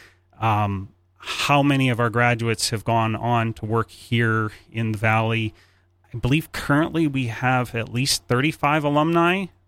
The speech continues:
who are employed in the Grand Valley, and, um, half a dozen others on the Western Slope. And this is out of, um, just almost exactly two hundred alumni that we have to date between the civil engineering and mechanical engineering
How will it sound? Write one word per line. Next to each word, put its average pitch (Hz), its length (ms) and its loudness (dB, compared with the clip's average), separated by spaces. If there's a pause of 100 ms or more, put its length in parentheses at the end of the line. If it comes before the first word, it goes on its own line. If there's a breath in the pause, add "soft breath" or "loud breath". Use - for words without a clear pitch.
(240)
who 131 180 0
are 127 160 -2
employed 139 580 0 (200)
in 123 180 -2
the 120 80 -2
Grand 127 260 2
Valley, 131 460 0 (360 loud breath)
and, 113 600 2
um, 107 540 0 (120)
half - 240 2
a 139 60 -2
dozen 113 360 0
others 110 520 0
on 113 160 0
the 110 80 0
Western 104 640 -2
Slope. 117 560 0 (400 soft breath)
And 120 160 6
this 156 160 4
is 135 100 2
out 131 160 4
of, 117 480 -2
um, 107 460 -2 (180)
just 190 240 0 (480)
almost 208 220 0
exactly 123 340 0
two 143 300 0
hundred 110 500 0
alumni 104 460 -2
that 101 120 -8
we 98 120 -6
have 101 280 -2
to - 80 -6
date 101 380 -2
between 110 300 -2
the 104 60 -4
civil 107 280 0
engineering 101 460 -2
and 101 80 -4
mechanical 104 480 -4
engineering 98 480 -4